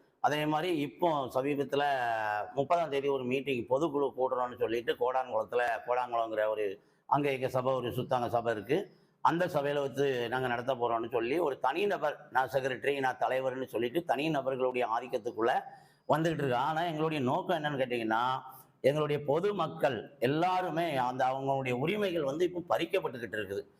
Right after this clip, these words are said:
அந்த உரிமைகள் எல்லாம் மீட்டெடுக்கணும். கேட்டீங்களா? அப்போ ஒரு பொதுவான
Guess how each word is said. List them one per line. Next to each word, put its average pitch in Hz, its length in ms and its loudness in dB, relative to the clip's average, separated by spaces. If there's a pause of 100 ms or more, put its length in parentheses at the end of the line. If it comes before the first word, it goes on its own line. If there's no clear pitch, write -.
(200)
அந்த 139 280 2
உரிமைகள் 160 440 0
எல்லாம் 139 360 0
மீட்டெடுக்கணும். 131 640 0 (200)
கேட்டீங்களா? 131 400 2 (380)
அப்போ 190 320 4
ஒரு 175 200 0
பொதுவான 175 720 0